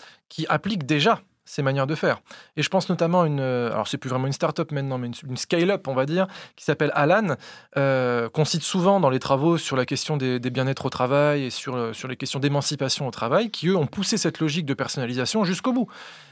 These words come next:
Et, et, et n'y voient absolument pas un frein, ni à la productivité,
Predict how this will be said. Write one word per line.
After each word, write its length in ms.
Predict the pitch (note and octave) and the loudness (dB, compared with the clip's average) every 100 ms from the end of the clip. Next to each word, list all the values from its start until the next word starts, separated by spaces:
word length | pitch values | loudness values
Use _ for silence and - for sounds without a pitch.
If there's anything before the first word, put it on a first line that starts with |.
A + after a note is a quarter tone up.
| _ | _
Et, 180 | D#3+ D3 | 2 2
et, 420 | C3+ C3+ C#3+ - | 2 0 -2 2
et 40 | E3 | 2
n'y 180 | F#3 | 2
voient 180 | F3 F3 A3 | 2 2 2
absolument 420 | G#3+ A3+ F#3+ F3+ | 2 2 2 4
pas 120 | F#3 | 4
un 100 | C#3+ | 4
frein, 320 | - F3+ D3 | 2 2 2
ni 180 | C3 F3 | 2 2
à 40 | A3+ | 2
la 80 | |
productivité, 800 | - F3+ F3 - C#3+ C#3 E3+ A3 | 2 -2 -2 -4 -6 -2 -2 -2